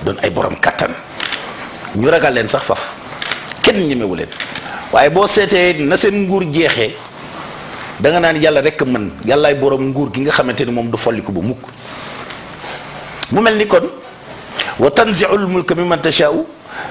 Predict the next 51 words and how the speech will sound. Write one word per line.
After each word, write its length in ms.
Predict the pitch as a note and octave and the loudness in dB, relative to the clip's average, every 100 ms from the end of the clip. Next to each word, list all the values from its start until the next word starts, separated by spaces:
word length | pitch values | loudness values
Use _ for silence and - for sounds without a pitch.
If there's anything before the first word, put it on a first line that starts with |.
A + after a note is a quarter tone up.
| - | -2
mu 120 | C#3+ | 0
mën 160 | F#3 G#3+ | 2 2
a 80 | F#3 | 2
am 120 | F#3+ - | 0 0
aussi, 380 | F#3 F3 F#3 D#4+ - - - | 2 4 0 -4 -8 -8 0
"Wa 140 | E3+ | 2
tu'izzu 680 | - - - A#3+ F3 - G#3 | 4 2 2 0 2 2 2
man 180 | F3+ D#3 | 2 2
tasha'u", 380 | F3+ - E3+ D#3 | 2 4 2 2
ci 100 | A#3 | 0
biir 160 | A3 A#3+ | 0 0
nguur 220 | G#3 G3 | 0 0
gi 80 | F3 | 2
Yàlla 220 | E3+ E3+ D#3 | 2 4 2
mën 100 | D#3+ | 2
na 80 | D#3 | 2
la 80 | |
caa 160 | C#3+ D3+ | 2 2
kàttanal, 460 | - - B2+ A2 F2 - | 2 2 0 0 -2 -2
parce 120 | C#3+ | 2
que 80 | F3 | 2
dafa 140 | E3+ | 2
lay 120 | F#3+ | 2
kàttanal 420 | F3+ E3 C#3 A2 G#2 | 2 2 2 2 2
sax 240 | - - | 0 -2
nag. 140 | C3 A#2 - - - - - - - - | -6 -8 -12 -16 -12 -12 -10 -12 -12 -2
Mais 160 | A#2+ C#3 | 0 4
bu 120 | G3 | 4
la 120 | A#3+ | 4
kàttanalee, 640 | - G#3 G#3+ E3 D3+ D#3+ | 4 4 4 4 4 2
dafa 200 | C3+ - - | -2 0 2
am 120 | D#3+ - | 2 2
ak 100 | C3+ | 0
rafetal 320 | D#3 D#3 C#3+ | 0 -2 -2
gu 100 | C3 | -2
mu 80 | C3 | -2
ca 100 | A2+ | -2
bëgg. 200 | G2+ - - - - - - - | -4 -6 -16 -16 -16 -14 -14 -10
Parce 140 | - - | -2 2
que 100 | D#3+ - - - - | 2 0 -6 -14 0
ku 120 | - | 4
doon 220 | G3+ G3+ G3 | 6 4 2
buur 300 | E3 D3 C3+ C3 - - - - - - - | 2 0 0 -6 -14 -20 -18 -16 -14 -12 0
wala 220 | G2+ D#3+ | 2 4
ku 160 | F3 G#3+ | 2 0
jiite, 400 | E3+ G3+ C3+ B2 - - - - - - - - - - - - - - | 0 0 0 -2 -6 -20 -20 -16 -16 -12 -12 -12 -12 -14 -14 -14 -14 0
fokk 280 | - F#3+ F#3+ | 2 2 2
nga 140 | F#3+ F#3+ | 2 4
am 160 | F3+ | 4
ñoo 140 | F3 D3+ | 2 0
jiite, 280 | C#3 A#2 | -2 -4